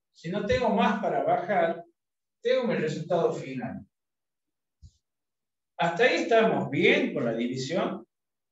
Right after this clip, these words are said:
¿Preguntas? No hay.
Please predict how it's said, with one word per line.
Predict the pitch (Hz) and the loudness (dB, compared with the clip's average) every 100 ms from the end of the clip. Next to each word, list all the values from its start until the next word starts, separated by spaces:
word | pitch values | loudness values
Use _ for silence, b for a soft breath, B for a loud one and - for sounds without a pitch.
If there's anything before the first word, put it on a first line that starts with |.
| _ _ _ _ _ _ _ _ _ _ _ _ _ _ _ _ _ _ | _ _ _ _ _ _ _ _ _ _ _ _ _ _ _ _ _ _
¿Preguntas? | 165 190 196 - - - 170 - - - - _ _ _ _ _ _ _ _ _ _ _ _ - - _ _ _ _ _ _ _ _ _ _ _ _ _ _ _ _ _ _ _ _ _ _ _ _ | 0 6 8 8 4 2 0 0 -4 -12 -20 _ _ _ _ _ _ _ _ _ _ _ _ -20 -20 _ _ _ _ _ _ _ _ _ _ _ _ _ _ _ _ _ _ _ _ _ _ _ _
No | 170 185 196 | -6 0 4
hay. | 190 - 110 95 | 6 4 2 -6